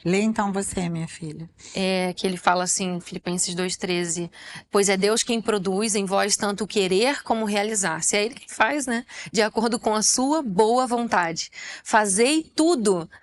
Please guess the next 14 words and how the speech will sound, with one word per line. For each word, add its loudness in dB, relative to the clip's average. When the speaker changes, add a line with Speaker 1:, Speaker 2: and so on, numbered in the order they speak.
Speaker 2:
sem 2
murmurações 2
nem 0
contendas, -2
para 2
que -4
vos 0
torneis 0
puros 4
e 4
irrepreensíveis, 0
filhos 2
de 2
Deus, 2